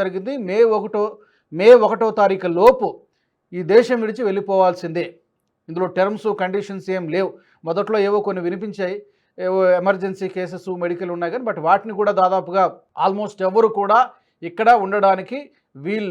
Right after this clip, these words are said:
లేదు. చాలా క్రిస్టల్ క్లియర్గా మూడో స్ట్రైక్ అది. తర్వాత అంబాసిడర్స్ సంఖ్య కూడా తగ్గించేసింది, వాళ్ళకు కూడా డెడ్‌లైన్ పెట్టింది. గతంలో ఎక్కువ సంఖ్య ఉండేది, ఆ సంఖ్యను కూడా తగ్గించి ఇంతమంది మాత్రమే ఉండాలి, ఇంతకంటే ఎక్కువ ఉండడానికి వీలు లేదు. వాళ్ళకు కూడా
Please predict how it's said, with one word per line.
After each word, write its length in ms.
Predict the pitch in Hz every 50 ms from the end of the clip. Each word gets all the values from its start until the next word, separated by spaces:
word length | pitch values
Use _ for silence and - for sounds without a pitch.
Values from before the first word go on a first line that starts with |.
| 165 175
లేదు. 280 | 180 180 175 170 196 180 156 - - _ _ _ _ _ _ _ _ _ _ _ _ _ _ -
చాలా 180 | 190 208 220 214 208 -
క్రిస్టల్ 380 | 190 202 196 - - 277 262 -
క్లియర్గా 460 | 214 220 214 202 202 233 262 294 277 - _ _ _ _ _ _
మూడో 300 | 151 170 208 240 240 240 226 233 -
స్ట్రైక్ 340 | - - 190 208 208 - 180 147
అది. 120 | 127 - _ _ _ _ _ _ _ _ _ _ _ _ 220
తర్వాత 340 | 254 294 294 285 247 160 180 151 120 - _ _ _ _ _ - 156
అంబాసిడర్స్ 640 | 196 233 254 277 285 269 277 285 254 269 254 233 - - - _ _ _ _ _ _ _ _ _
సంఖ్య 300 | 208 226 277 269 294 285 233 226
కూడా 140 | 233 226
తగ్గించేసింది, 920 | 226 214 202 190 185 220 208 165 208 196 196 - 202 196 202 254 302 294 _ _ _ _ _ 139 143
వాళ్ళకు 280 | 156 185 226 254 247 254
కూడా 120 | 254 240 233 208 196
డెడ్‌లైన్ 300 | 190 185 190 214 208 208
పెట్టింది. 520 | 190 190 190 190 190 190 196 247 294 - _ _ _ -
గతంలో 240 | 196 196 233 233 226
ఎక్కువ 320 | 202 190 190 - 254 240 220
సంఖ్య 320 | 226 214 202 208 202 214
ఉండేది, 200 | 208 196 196 190
ఆ 140 | 247 220 196 185 -
సంఖ్యను 280 | 196 202 214 233 226 214 208
కూడా 100 | 196 175 180
తగ్గించి 260 | 175 165 175 156 175
ఇంతమంది 420 | 170 170 165 202 190 196 202 208 208 202
మాత్రమే 240 | 190 185 - 190 185
ఉండాలి, 200 | 175 180 214 220
ఇంతకంటే 380 | 202 170 202 180 185 180 175 202 185
ఎక్కువ 160 | 123 - 185 175
ఉండడానికి 380 | 175 180 180 180 175 160 160
వీలు 180 | 160 170 170 170 165
లేదు. 100 | 151 139 139
వాళ్ళకు 200 | 165 190 208 208 202
కూడా 160 | 190 185 214